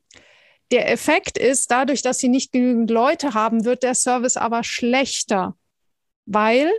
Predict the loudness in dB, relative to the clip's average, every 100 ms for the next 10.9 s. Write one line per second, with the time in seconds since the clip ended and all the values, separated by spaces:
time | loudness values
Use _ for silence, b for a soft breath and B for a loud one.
0 | -6 _ _ _ _ -2 -2 0 0 2
1 | 2 2 0 0 -2 -2 -2 -2 -4 0
2 | 2 2 2 0 0 0 0 0 0 0
3 | -2 0 -2 -4 -4 0 2 4 4 2
4 | 2 2 0 2 2 0 -2 -4 -4 -4
5 | -4 -4 -2 -2 2 4 4 4 4 0
6 | B B B -4 -2 0 0 0 0 2
7 | 4 2 0 0 0 0 -2 -4 -2 0
8 | 0 -2 -8 b b -2 0 0 2 -2
9 | -4 -14 _ _ _ _ _ -2 0 2
10 | 2 0 -2 -2 -2 0 2 0 -4